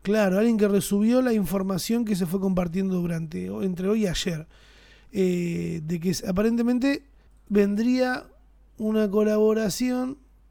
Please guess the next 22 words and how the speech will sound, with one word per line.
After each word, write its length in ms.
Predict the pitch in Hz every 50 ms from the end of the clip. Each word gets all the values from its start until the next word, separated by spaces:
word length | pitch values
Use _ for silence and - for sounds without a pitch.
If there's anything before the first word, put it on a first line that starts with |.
| _
de 300 | - 190 175 175 185 180
trap 440 | 156 190 196 196 202 208 190 190 - - - _ _ _ _ _ -
de, 1040 | 196 175 165 175 175 165 165 165 165 160 165 160 160 160 160 156 160 156 160 - 196
de 100 | 185 175
género 720 | - - - 180 175 180 175 165 160 160 160 156 156 156 156
urbano 800 | 160 160 160 156 156 156 165 170 175 175 175 180 180 185 202 - - - _ _ _ _ _ _ _ _ _ _ _ _ _ _ _ _ _ -
que 120 | - 185
participarían 880 | 170 175 170 170 165 151 151 180 160 175 175 175 180 170 156 156 160 180
Duki. 520 | 202 226 226 214 170 165 208 226 254 - - -
El 120 | 196 175
video 320 | 165 185 185 208 226 233
arranca 540 | 220 202 190 180 175 170 160 147 160 156 160 170
en 80 | 175 175
una, 160 | 185 185 180
en 240 | 156 196 220 190 185
un 180 | 190 190 190
bar 360 | 196 226 247 262 285 339 370 - - - _ _ _ _ -
con 240 | - 190 180 185 190
Duki 420 | 196 240 269 226 226 277 285 277
abriendo 480 | 240 185 190 208 220 220 220 220 226 240
una 800 | - 226 214 202 202 196 190 185 185 180 180 170 170 170 170
lata 560 | 170 170 180 185 196 180 165 208 214 233 262